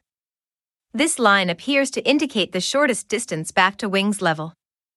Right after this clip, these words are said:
When experiencing a failure of the A H R S unit, all unusual attitude protection is lost. The failure of the A H R S results in the loss of all heading and attitude indications on the P F D.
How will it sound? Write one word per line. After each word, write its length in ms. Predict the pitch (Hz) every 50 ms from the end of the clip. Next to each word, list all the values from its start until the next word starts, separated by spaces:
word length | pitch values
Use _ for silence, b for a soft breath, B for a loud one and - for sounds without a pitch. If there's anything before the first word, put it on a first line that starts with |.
| _ _ _ _ _ _ _ _ _
When 200 | - 240 254 247
experiencing 720 | 254 254 - - - 320 349 359 311 226 196 - 185 170 175
a 60 | 165
failure 480 | - - 214 214 233 220 190 170 160
of 80 | 160 156
the 160 | 165 196 -
A 220 | - 208 214 214 220
H 140 | 214 -
R 160 | - 185 175 180
S 240 | 180 202 202 -
unit, 400 | - 202 220 220 165 147 - - - _ _ _ -
all 220 | - 240 262 277 285
unusual 540 | 277 277 262 269 302 302 - 294 285 262 -
attitude 480 | 185 180 175 190 180 - 185 170 165
protection 560 | - - 202 - 240 277 277 - - 185 160 160
is 140 | 170 170
lost. 500 | - 185 175 165 156 160 - - - - _ _ _ _ _ _ _ _ _ _ _ _ _ _ _ _ _ _ -
The 120 | 208 247 247
failure 440 | 247 - 294 330 359 302 214 180
of 100 | 170 170
the 160 | 165 196 190 -
A 220 | 202 214 220 226
H 160 | 226 - -
R 160 | 190 175 175
S 260 | 180 190 180 180 - -
results 480 | 190 185 180 226 214 160 143 - -
in 140 | - - 214
the 80 | 214 202
loss 340 | 214 220 233 247 247 -
of 100 | 220 180 -
all 180 | - 190 208 220
heading 480 | 208 220 285 285 190 151 147 151 - _ _ -
and 160 | - 196 202 -
attitude 540 | - 220 240 254 254 - - 196 170 165 -
indications 720 | - 226 233 262 254 - 277 311 294 - 175 147 151 151
on 140 | - 156 175
the 80 | 185 170
P 180 | - 214 202
F 160 | 196 202 202 -
D. 300 | - 165 156 151 156